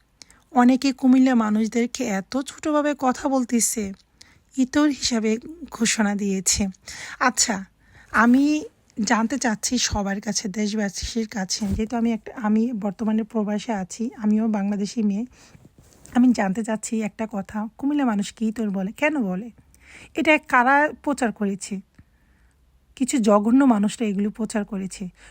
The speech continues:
কোনো বই থেকে কি লেখা আছে কুমিল্লা মানুষ ইতর? না, কোনো বইতে লেখা নাই। এটা কারা প্রচার করেছে? কিছু জঘন্য মানুষটার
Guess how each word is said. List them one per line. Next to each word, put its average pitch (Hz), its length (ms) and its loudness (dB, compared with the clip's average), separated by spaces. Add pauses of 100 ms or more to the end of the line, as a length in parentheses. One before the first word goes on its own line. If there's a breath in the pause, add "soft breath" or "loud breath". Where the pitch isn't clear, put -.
কোনো 294 160 4
বই 247 300 8
থেকে 285 220 0
কি 294 120 -2
লেখা 254 360 4
আছে 277 200 0
কুমিল্লা 226 400 2
মানুষ 214 320 0
ইতর? 262 360 -2 (1400)
না, 202 320 0
কোনো 254 180 4
বইতে 240 340 4
লেখা 220 320 0
নাই। 185 260 -4 (640)
এটা 254 120 -4
কারা 247 320 4
প্রচার 330 320 2
করেছে? 320 500 0 (240)
কিছু 269 220 -2
জঘন্য 220 440 6
মানুষটার 240 520 2